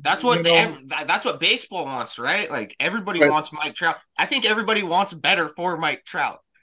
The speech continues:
Speaker 3: You know how this is gonna
Speaker 1: Not the kind of guy, he doesn't, he's never been the kind of guy, right? That's like, you're gonna see him, you're not gonna see an article that, "Oh, Mike Trout's disgruntled with this or that."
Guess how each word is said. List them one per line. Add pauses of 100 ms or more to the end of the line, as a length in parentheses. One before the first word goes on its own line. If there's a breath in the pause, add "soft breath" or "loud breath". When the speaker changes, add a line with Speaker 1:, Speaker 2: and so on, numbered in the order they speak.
Speaker 3:
You
know
how
this
is
gonna
Speaker 1:
Not
the
kind
of
guy,
he
doesn't,
he's
never
been
the
kind
of
guy,
right?
That's
like, (400)
you're
gonna
see
him, (140)
you're
not
gonna
see
an
article
that,
"Oh,
Mike
Trout's
disgruntled
with (420 soft breath)
this
or
that."